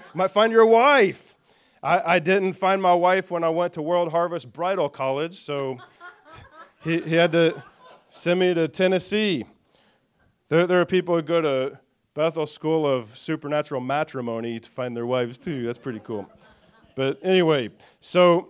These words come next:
it was pretty cool 'cause that is where I met Jessica in the right time. And I started going to a church called New Song Church, and it was an awesome four-square church, um, a-, and going after some things that I needed to grow in. And so in that season at New Song,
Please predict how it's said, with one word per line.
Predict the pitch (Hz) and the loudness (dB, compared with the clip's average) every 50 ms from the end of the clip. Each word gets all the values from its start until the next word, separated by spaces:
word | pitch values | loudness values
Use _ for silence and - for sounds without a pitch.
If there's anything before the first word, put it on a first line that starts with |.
| _ - | _ -4
it | 165 170 180 | -2 0 2
was | 180 170 160 | 0 0 0
pretty | - 214 208 196 196 | 4 4 4 4 4
cool | 196 - 196 190 185 185 175 | 0 2 2 4 6 6 4
'cause | - - 160 139 | 2 0 -2 2
that | 165 165 165 | 2 2 4
is | 165 170 165 135 | 2 0 -2 -4
where | 139 160 160 156 | -2 0 0 2
I | 151 | 2
met | 151 156 156 156 135 | 0 -2 -4 -6 -6
Jessica | 110 110 147 143 139 - - - 147 143 143 156 - _ _ _ _ _ _ _ - | -8 -6 -6 -6 -6 -6 -8 -4 -2 -2 -2 -4 -6 _ _ _ _ _ _ _ -8
in | 139 139 | -4 -2
the | 139 139 | 0 2
right | 143 147 147 156 | 4 4 2 2
time. | 151 - 156 143 143 147 143 143 143 143 _ _ _ _ _ - | -2 -4 -2 0 0 0 -2 -4 -6 -10 _ _ _ _ _ -6
And | 143 151 | -2 -2
I | 156 151 | -2 -2
started | - - 175 175 170 143 | -2 -2 -2 -2 -2 -2
going | 175 180 175 165 | 0 0 0 0
to | 160 | -2
a | 156 | -4
church | - - - 170 156 - - | -4 -4 -4 -4 -4 -4 -4
called | - 156 143 139 | -4 -4 -4 -4
New | 139 143 156 165 | -6 -6 -6 -6
Song | 156 - - 160 156 151 147 | -6 -4 -2 -2 -2 -2 -4
Church, | 135 - - 160 160 160 156 147 - 143 | -8 -10 -8 -6 -6 -6 -8 -10 -12 -12
and | 135 131 127 131 - _ _ _ _ _ | -12 -12 -12 -14 -16 _ _ _ _ _
it | - 147 | -6 -4
was | 165 165 151 127 | -4 -4 -4 -6
an | 147 - | -8 -6
awesome | - 156 160 165 165 160 - 165 165 160 160 156 156 - | -2 2 4 4 2 2 0 -4 -4 -2 -2 -4 -6 -10
four-square | - - - 156 165 160 160 - - 165 160 156 | -14 -6 -2 -2 -2 -2 -2 -4 -4 -2 -2 -2
church, | 151 - - 160 156 160 160 156 - - - _ _ _ _ _ _ _ - | -4 -6 -6 -4 -2 -2 -4 -6 -10 -16 -20 _ _ _ _ _ _ _ -6
um, | 139 143 139 139 139 139 139 143 143 _ | -4 -2 0 0 -2 -2 -4 -8 -10 _
a-, | 165 151 156 160 165 | -8 -8 -6 -6 -6
and | 156 151 147 147 156 139 | -6 -6 -8 -10 -12 -10
going | - 165 175 175 175 165 165 | -4 -2 0 0 0 0 0
after | 165 165 165 160 - 151 143 135 | 2 0 0 0 -2 -8 -10 -10
some | 131 - 139 | -10 -12 -16
things | 127 - 151 147 147 139 107 | -10 -8 -6 -6 -6 -8 -8
that | 117 127 | -6 -4
I | 135 147 156 | -4 -2 -2
needed | 156 151 139 127 104 | -4 -4 -6 -8 -10
to | 120 | -12
grow | 120 101 123 156 185 190 165 143 | -14 -6 -2 2 2 2 2 0
in. | 127 110 104 101 98 _ _ _ _ _ - | -2 -4 -8 -12 -14 _ _ _ _ _ -14
And | 139 143 - | -12 -12 -4
so | - 170 175 | -2 -2 -2
in | 175 170 175 175 | -2 -2 -2 0
that | 170 165 156 151 131 - | 0 0 0 -2 -6 -12
season | - - - 190 208 214 185 160 175 170 156 | -16 -12 -10 -8 -8 -8 -8 -6 -6 -6 -6
at | 160 | -6
New | 151 160 160 190 226 | -6 -6 -6 -6 -6
Song, | 208 - - 160 147 147 147 147 147 151 160 | -8 -6 -4 -2 0 2 0 0 -2 -4 -8